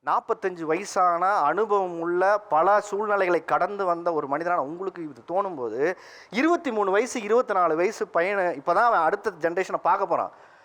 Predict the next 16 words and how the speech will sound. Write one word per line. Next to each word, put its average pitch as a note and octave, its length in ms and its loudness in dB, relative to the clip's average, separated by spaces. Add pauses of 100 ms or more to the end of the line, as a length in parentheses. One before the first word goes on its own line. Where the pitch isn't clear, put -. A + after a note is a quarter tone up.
உங்க D#3+ 160 -2
தாத்தா A#3 460 2
பண்ணாரு, F#3 300 2
உங்க F3 220 2
அப்பா A#3 360 2
பண்ணாரு, G3 320 0
நீங்க A3+ 400 0
ஒண்ணு F#3 140 0
பண்றீங்கல்ல, E3 800 0 (1000)
தப்பு F3+ 320 -6
சார் A#2+ 200 -2
அது. F#2+ 320 -4 (240)
அவங்ககிட்ட G3+ 380 2
ஒரு G#3+ 140 2
பெயின் C4+ 260 0
இருக்கு, C#3 400 -4